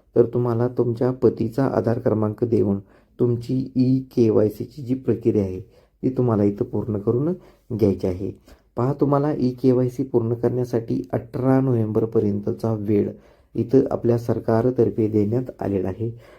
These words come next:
अठरा नोव्हेंबरच्या अगोदरच तुम्हाला या लाडकी बहीण योजनेची जी ईकेवायसी प्रक्रिया आहे, ती तुम्हाला इथं पूर्ण करून घ्यावी लागणार आहे.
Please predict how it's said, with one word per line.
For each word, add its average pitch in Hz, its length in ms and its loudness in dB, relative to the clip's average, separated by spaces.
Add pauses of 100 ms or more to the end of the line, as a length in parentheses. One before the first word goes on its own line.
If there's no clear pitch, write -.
(120)
अठरा 143 340 2
नोव्हेंबरच्या 123 640 2
अगोदरच 113 560 0
तुम्हाला 113 440 0 (560)
या 113 120 6 (320)
लाडकी 110 380 0
बहीण 139 220 0
योजनेची 113 420 -2
जी 127 280 -2
ईकेवायसी 123 720 2
प्रक्रिया 113 500 0
आहे, 98 180 -2 (460)
ती 131 60 -2
तुम्हाला 117 300 0
इथं 104 200 0
पूर्ण 113 360 0
करून 107 340 0 (460)
घ्यावी 104 400 2
लागणार 95 300 0
आहे. 90 220 -6